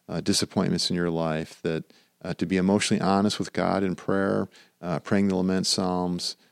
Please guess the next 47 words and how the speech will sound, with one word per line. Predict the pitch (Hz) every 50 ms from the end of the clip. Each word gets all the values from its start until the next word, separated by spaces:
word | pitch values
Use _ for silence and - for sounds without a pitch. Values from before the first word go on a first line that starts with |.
| _ _ -
uh, | - 87
finding | - - - 104 101 101 101 98 98 87
a, | 85 87 -
a, | - 92 87 87 85 82 - - -
a | -
safe | - - 101 92 - -
person | - 107 95 92 - - 95 92 87
who, | 92 92 90 87 85 82 69 -
uh, | - - - 76
will | - - 98 95 87 82 80 76 -
listen | - 107 104 - - 98
to | 98
you | 95
and | 92 87
give | 98 92 92
you | 95 82
empathy, | 87 92 90 - 92 - - 92 90 90
pray | - - - 98 95 92
for | - - 101
you, | 87 87 85 85 87 85 87 - - - - - - _ _ _ _ -
that | 92 87 82 -
this | - 107 101 -
is | 110 101 -
part | - - - 151 156 180 -
of | 127 117
the | 120
life | 120 123 143 156 160 -
of | 135 117
gratitude | - 143 147 185 220 208 - - 85 82
and | 90 90 -
thankfulness, | - 131 143 143 - - 95 - - - - - -
is | -
part | - - - 127 131 131 113
of, | - 104 98 92 85 82 - - -
uh, | 95 92 90
rejoicing | 87 98 92 113 123 131 131 131 - 120
in | 120 120
all | 123 123
circumstances, | - - 127 123 - 110 104 - - 98 85 - - - 85 78 76
is | - 85 -
part | - - 110 110 110 104 -
of | - 95 92 87 82 85 - - - - - _ -
not | - 110 117 -
being | 131 120 117 117
anxious | 117 107 - 104 - -
about | 101 95 101 98 -
anything. | 101 107 113 104 - - - 156 143 - -